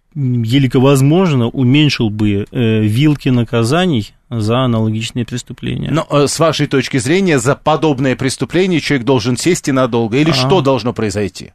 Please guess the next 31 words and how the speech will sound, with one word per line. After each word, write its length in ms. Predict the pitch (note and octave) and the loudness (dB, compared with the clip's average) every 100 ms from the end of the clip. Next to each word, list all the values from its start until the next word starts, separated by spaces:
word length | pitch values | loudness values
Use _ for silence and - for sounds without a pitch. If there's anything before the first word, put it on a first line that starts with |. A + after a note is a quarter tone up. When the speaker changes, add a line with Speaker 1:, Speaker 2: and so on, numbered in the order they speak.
| _ | _
Speaker 1:
Пусть 240 | G#3+ A3+ | 0 2
это 180 | D3 B2 | 0 0
будет, 360 | A#2+ C#3 A#2 G#2+ _ | 0 2 0 -2 _
э, 580 | A#2+ A2+ A2+ A2 A2+ A#2+ | -4 -2 0 -2 -2 -2
результатом 720 | A2 A2+ C3 C3+ A#2 A2 G#2 G#2 | 0 0 2 0 0 -2 -4 -4
некоего 380 | B2 A#2+ A#2+ G#2+ | -2 -2 0 -2
общественно-государственного 960 | A2 - A#2+ A#2+ A2 - A#2+ G2+ A#2+ A2 | 0 -2 -2 -2 -2 -2 -2 -2 -2 -2
юридического 480 | A2 A#2+ - - B2+ | 0 -2 -4 -4 -2
консенсуса, 720 | D#3 D#3+ A#3+ A#3 D#3+ B2 A2 _ _ _ - | 0 0 0 -2 -4 -6 -10 _ _ _ 0
но 260 | D3+ G#2+ - | 2 2 0
вилка, 520 | B2 G3 B3 - G#2 | 0 2 2 0 0
зубчики 440 | G2+ C#3+ - - A2+ | 0 0 -2 -6 -4
между, 880 | G#2+ A#2 A2+ A2 G#2+ G2+ F#2+ F#2+ G2+ | 0 2 2 0 0 0 -2 -4 -6
вот, 260 | G#2 _ - | -8 _ -4
зубья 320 | A2+ A#2+ B2+ | -2 2 2
вилки, 440 | F#3 B3 - G#2 - _ _ - | 2 0 0 -4 -6 _ _ -6
а, 260 | A#2 D#3+ - | -4 -4 -2
от 240 | C3+ A#2+ - | -2 -2 -4
до, 360 | A#2+ A2+ G2+ - - | -2 2 0 -2 -4
Speaker 2:
Мгм. 320 | C#3+ C3 C#3+ - | 0 2 0 -2
Speaker 1:
то 80 | |
есть, 120 | B2+ D3 | -2 0
условно, 340 | C3+ C#3 B2 - | 0 2 0 0
от 160 | C#3 - | -2 -2
штрафа, 1080 | - F#3 G3+ C3+ A2 G#2+ G#2 G#2 G#2 G#2 | 0 2 2 2 2 2 0 0 0 0
э, 20 | G#2+ | 0
до 140 | B2 | 0
пяти 260 | A#2+ C3 C#3+ | -2 -4 -2
лет. 160 | A#2+ C#3+ | 2 2
Speaker 2:
Ну 100 | E3+ | 2
да. 160 | A#2 | 0